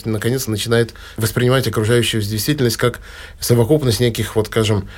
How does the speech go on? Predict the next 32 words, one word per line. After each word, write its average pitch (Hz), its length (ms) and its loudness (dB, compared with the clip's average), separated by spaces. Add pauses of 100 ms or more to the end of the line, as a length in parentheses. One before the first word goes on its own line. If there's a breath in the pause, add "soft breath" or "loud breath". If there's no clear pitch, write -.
разделять 143 420 4
их 127 80 -4
на 127 80 0
какие-то 120 320 -2
факторы, 104 540 0
на 92 100 -2
какие-то 98 420 -2
вот, 92 200 0 (140)
э, 92 220 2 (300 loud breath)
категории. 117 840 4 (180 loud breath)
Это 123 160 -2
вот 110 100 -4
появляется 117 600 2
сорок 175 320 2
лет, 175 220 -2
то - 100 -18
есть - 120 -14
немало. 98 460 -2
А 87 140 -6
не 85 260 -2
забывайте, 127 440 4
ещё 104 180 -2
в - 80 -6
те 160 140 2
времена 113 340 0
сорок 95 280 -6
лет 90 140 -4
было 85 200 -4
уже 95 240 -6 (240 loud breath)
весьма 127 260 2
почтенный 98 440 0
возраст. 76 380 -8